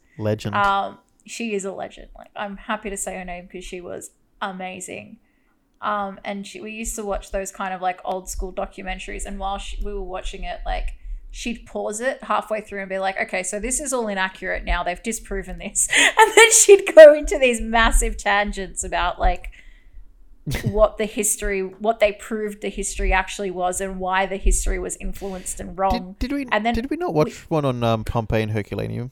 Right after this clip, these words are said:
Speaker 1: at school?
Speaker 2: Yes, we did. I remember that one. Um,
Speaker 1: It is,
Speaker 2: and that
Speaker 1: I
Speaker 2: was
Speaker 1: remember
Speaker 2: the
Speaker 1: which classroom
Speaker 2: one
Speaker 1: it was in too.
Speaker 2: the one downstairs near the bathrooms?
Speaker 1: Yeah.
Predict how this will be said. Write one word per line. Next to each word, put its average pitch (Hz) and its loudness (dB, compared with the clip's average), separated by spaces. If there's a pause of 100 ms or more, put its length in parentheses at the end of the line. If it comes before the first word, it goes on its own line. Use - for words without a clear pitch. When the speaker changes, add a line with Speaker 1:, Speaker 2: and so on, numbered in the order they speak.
Speaker 1:
at 110 -12
school? 165 -6 (640)
Speaker 2:
Yes, 226 0
we 214 -8
did. 196 -6
I 208 -2
remember 196 -6
that 190 -2
one. 202 -10 (920)
Um, 202 0
Speaker 1:
It - -6
is, 139 0
Speaker 2:
and 220 0
that 220 6
Speaker 1:
I - -2
Speaker 2:
was 262 0
Speaker 1:
remember - -6
Speaker 2:
the - -2
Speaker 1:
which 233 -4
classroom 202 0
Speaker 2:
one 226 -8
Speaker 1:
it - -14
was 113 -12
in 104 -14
too. 117 -12 (1400)
Speaker 2:
the 208 -6
one 202 -4
downstairs 196 -2 (680)
near 202 -6
the 185 -4
bathrooms? 247 -6 (320)
Speaker 1:
Yeah. 120 0